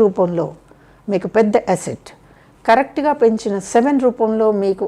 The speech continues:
అమ్మాయి బ్రహ్మాండమైన సపోర్ట్ ఇస్తుంది. ఒకవేళ మీరు సరిగ్గా పెంచకపోతే ఈ సెవెన్ తల్లిదండ్రులను కొడుతుంది కూడా.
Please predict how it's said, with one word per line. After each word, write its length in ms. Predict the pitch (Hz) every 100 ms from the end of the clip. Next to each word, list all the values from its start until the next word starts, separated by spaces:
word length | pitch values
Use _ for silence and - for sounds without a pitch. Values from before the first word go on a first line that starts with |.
| -
అమ్మాయి 500 | 165 190 240 202 165 147 156 _ _ _ _ _ _ _ 165
బ్రహ్మాండమైన 640 | 156 185 277 277 294 285 269
సపోర్ట్ 340 | - 175 160 202
ఇస్తుంది. 380 | - - 165 160 - _ _ 185
ఒకవేళ 360 | 185 180 185 180
మీరు 140 | 180 180 175
సరిగ్గా 340 | 165 160 175 160
పెంచకపోతే 760 | 202 233 - 262 240 277 269 226 175
ఈ 20 | 190 -
సెవెన్ 340 | 180 185 170 - _ _ _ _ _ _ _ _ _ _
తల్లిదండ్రులను 580 | 196 196 190 180 175 185 196
కొడుతుంది 300 | 190 220 165
కూడా. 140 | 151